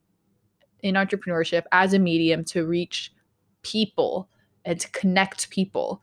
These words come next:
and to, you know, that's just how I feel. And I know I'm not the only one that feels like that, but I'm not saying, but, you know, not everybody feels like that about work and car-,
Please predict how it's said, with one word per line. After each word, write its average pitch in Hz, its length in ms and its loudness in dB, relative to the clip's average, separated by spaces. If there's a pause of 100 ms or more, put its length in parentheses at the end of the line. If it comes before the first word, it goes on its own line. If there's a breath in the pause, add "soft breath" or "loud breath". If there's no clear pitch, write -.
(160)
and 185 180 -4
to, - 340 -2
you 208 80 6
know, 202 120 6
that's 208 220 4
just 240 160 2
how 214 460 6
I 208 160 8
feel. 185 380 -2
And 170 180 -4
I 185 140 0
know 226 220 4
I'm 294 120 6
not 254 140 6
the 233 120 0
only 208 160 0
one 190 160 0
that 175 120 -6
feels 180 240 2
like 180 200 0
that, 180 280 4 (560 soft breath)
but 175 340 8
I'm 185 220 0
not 180 200 0
saying, 180 320 2
but, 180 200 -4
you 208 80 0
know, 170 100 0
not 202 280 4
everybody 233 400 8
feels 214 320 4
like - 200 -6
that - 220 -8 (280)
about 170 380 0
work 175 520 -2 (100)
and 156 300 -10 (240)
car-, 180 260 -4